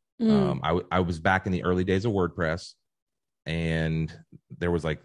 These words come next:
Speaker 2: other things like Joomla and Drupal and lots of other kind of open source C M Ss that, uh, were popular in the time. And there was, like, this debate, which one's gonna win? Kinda like,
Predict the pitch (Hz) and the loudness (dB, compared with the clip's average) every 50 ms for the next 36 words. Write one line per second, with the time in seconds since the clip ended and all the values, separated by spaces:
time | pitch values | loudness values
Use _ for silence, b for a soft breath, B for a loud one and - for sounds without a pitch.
0 | - - 85 85 82 - 87 82 73 78 76 73 76 95 98 98 95 95 92 90 | -4 -2 -2 -2 0 -2 -2 -2 -2 -2 -4 -4 0 0 2 2 4 4 4 4
1 | 90 90 - 76 76 73 67 71 90 95 92 87 90 92 90 87 85 85 85 82 | 2 2 0 -2 -6 -6 -4 -2 0 2 2 2 2 0 2 2 4 4 2 2
2 | 85 82 - - 76 73 71 69 69 67 76 95 110 110 - 92 85 90 85 82 | 2 0 -2 -2 -4 -4 -4 -4 -4 -2 0 0 0 0 0 -2 2 2 2 2
3 | 80 82 80 78 78 78 - - 85 78 73 67 - - 80 78 - 80 76 - | 2 2 2 0 0 -2 -4 -4 -4 -4 -4 -4 -6 -4 -4 -2 -2 -4 -4 -2
4 | 80 78 76 - - 80 76 76 73 71 - - 73 71 69 - 73 73 71 - | -4 -4 -4 -2 -2 -2 0 0 -2 -2 -2 -4 -6 -6 -4 -2 -2 -2 -2 -6
5 | _ _ _ _ _ _ _ _ _ - - 67 65 67 65 67 67 - 85 92 | _ _ _ _ _ _ _ _ _ -20 -16 -12 -10 -8 -8 -8 -6 -2 -2 -2
6 | - - 135 131 135 135 127 120 113 104 101 92 - 107 95 95 95 98 113 131 | 0 2 2 2 2 4 4 4 4 2 2 0 -2 0 0 0 0 0 -2 -2
7 | 156 - - - 92 98 98 95 85 95 92 - 98 - - - 98 143 156 107 | -4 -6 -4 -2 0 2 2 0 0 -2 -4 -6 -8 -10 -6 -2 0 2 2 2
8 | 78 - 92 90 - 101 85 92 92 90 92 92 82 78 76 71 80 69 62 - | 2 0 -2 -4 -4 -6 -4 -2 0 2 2 2 0 0 -2 -4 -8 -10 -10 -14